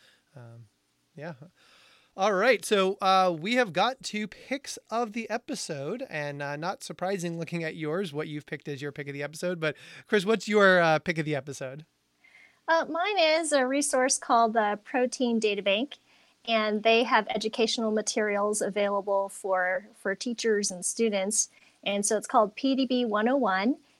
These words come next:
Speaker 2: And every month they have a publication out where they highlight a molecule of the month. Uh,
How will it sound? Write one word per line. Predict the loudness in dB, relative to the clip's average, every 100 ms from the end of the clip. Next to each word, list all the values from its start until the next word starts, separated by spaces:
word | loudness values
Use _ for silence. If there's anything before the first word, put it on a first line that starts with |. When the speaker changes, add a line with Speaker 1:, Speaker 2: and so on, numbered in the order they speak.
| _
Speaker 2:
And | -4 0
every | 2 4
month | 4 4 2 -2 _
they | 0 2 0
have | -2 -2
a |
publication | -2 0 0 0 -2 0 -2
out | -2 -2
where | -2
they | -2
highlight | -2 0 0 0 -2 -2
a | -6 -6
molecule | -4 -2 0 -2 0 0 0
of | -4 -6
the |
month. | -6 -6 -8 _ _ _ -20 _ -4
Uh, | 0 4 4 2